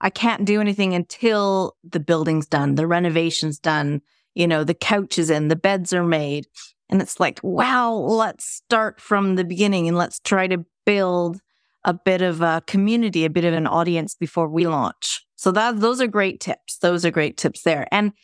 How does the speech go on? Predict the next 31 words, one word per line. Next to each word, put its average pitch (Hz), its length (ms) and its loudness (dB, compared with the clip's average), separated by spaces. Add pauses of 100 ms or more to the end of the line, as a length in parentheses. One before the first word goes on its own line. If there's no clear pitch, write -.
(280)
you 220 120 4
mentioned 233 420 0
about 190 360 0
the 180 80 0
P 190 260 -2
M 175 160 2
S, 151 460 -2
you 185 120 0
know, 175 220 2
a - 20 2
lot 180 280 0
of 185 100 -4
them 175 220 0
do 233 220 0
have 185 280 -2
a 156 60 2
free 151 240 -4
website 139 800 -2 (380)
sort 165 280 0
of, 147 460 -2 (340)
you 165 140 2
know, 147 320 0
capacity 160 960 -2
with 160 240 -2
them. 170 300 0 (480)
And 202 160 2
starting 247 500 0
out, 175 400 -2 (220)
you 220 100 4
know, 226 200 0
hey, 214 580 0